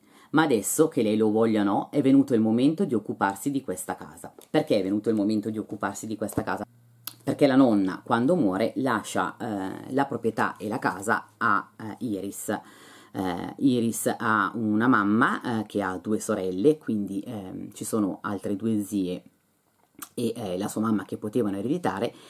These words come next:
e invece, ehm, con sorpresa si ritrova lei l'erede di questa casa, di questa casa misteriosa. Eh, il nonno era un avvocato, eh, tedesco, mm, molto rigoroso, soprattutto con le figlie,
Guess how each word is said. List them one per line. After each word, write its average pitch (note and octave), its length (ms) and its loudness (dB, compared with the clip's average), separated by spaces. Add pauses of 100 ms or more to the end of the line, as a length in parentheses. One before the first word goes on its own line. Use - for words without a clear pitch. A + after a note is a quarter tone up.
(180)
e A3 120 8
invece, A#2+ 540 6
ehm, F#2 880 -2
con B2 180 2
sorpresa G#2+ 640 0
si - 180 -6
ritrova C#3 380 0
lei G2 220 0
l'erede G2+ 400 0
di G#2 100 -6
questa G#2 320 -4
casa, F2 340 -6
di C#3+ 100 -2
questa D3+ 280 2
casa A2 240 2
misteriosa. G2+ 840 0 (440)
Eh, G2 260 0
il A2 100 6
nonno A#2 400 4
era G2+ 360 4
un G#2 180 -2
avvocato, A#2 840 2 (420)
eh, F#2 560 -4
tedesco, A#2 800 4
mm, G2+ 480 2
molto C3 420 8
rigoroso, G#2+ 760 2
soprattutto - 640 -8
con G2 140 -2
le G2 100 -2
figlie, C3 580 2